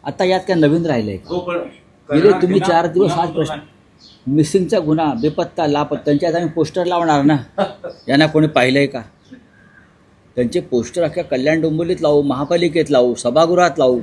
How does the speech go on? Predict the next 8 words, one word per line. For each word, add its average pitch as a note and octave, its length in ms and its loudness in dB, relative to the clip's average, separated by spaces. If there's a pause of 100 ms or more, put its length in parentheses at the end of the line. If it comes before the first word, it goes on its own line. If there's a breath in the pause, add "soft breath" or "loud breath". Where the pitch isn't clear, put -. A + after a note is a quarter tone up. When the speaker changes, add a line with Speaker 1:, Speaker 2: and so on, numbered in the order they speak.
Speaker 1:
कल्याण B2 300 -2
डोंबिवलीच्या A#2 560 -4 (1080)
भाजपच्या D3 480 0
कार्यालयात C#3+ 460 0
चिटकवू, A#2+ 480 -2
शिंदेच्या D3+ 500 0
कार्यालयात D#3 420 0
चिटकवू, A2 460 -2